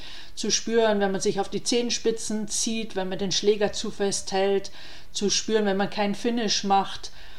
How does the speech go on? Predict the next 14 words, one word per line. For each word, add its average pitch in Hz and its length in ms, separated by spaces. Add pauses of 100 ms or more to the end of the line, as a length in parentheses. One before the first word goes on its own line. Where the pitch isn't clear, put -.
(480)
äh, 202 180
zu 208 200
spüren, 208 680
äh, - 400
die 208 180
Schulterdrehung 190 960
und 165 160
so 190 180
weiter. 160 420 (1400)
Und 339 340
vierte 277 360
Ebene, 233 580
das - 200
Verhalten 175 680